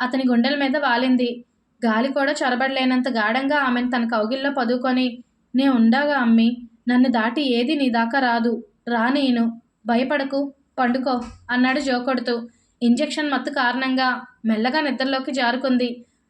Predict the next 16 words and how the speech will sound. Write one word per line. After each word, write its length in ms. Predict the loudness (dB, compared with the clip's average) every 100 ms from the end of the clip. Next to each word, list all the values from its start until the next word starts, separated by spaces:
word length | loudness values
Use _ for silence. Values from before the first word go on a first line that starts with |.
| -6
ఆమె 180 | 0 0
పూర్తిగా 480 | 0 -2 -2 -2 -2
నిద్రలోకి 480 | 0 -2 -2 -2 -2
జారుకుంది 520 | 0 0 -2 -2 -2
అని 100 | -2
అర్థమయ్యాక 640 | -2 0 -2 0 -2 0 -2 -4 -10 _ -6
ఆమెని 280 | 0 0 2
జాగ్రత్తగా 580 | 0 0 0 -2 -2 -2
మంచం 320 | 0 0 0
మీదకి 400 | 0 0 -2 -2
చేర్చి 540 | -2 -2 -2 -2 -2 -16 _ -2
ఆమె 180 | 2 2
నుదురు 280 | 2 0 0
మీద 160 | 0
ముద్దు 260 | -2 -2 -2
పెట్టి 520 | -4 -2 -4 -4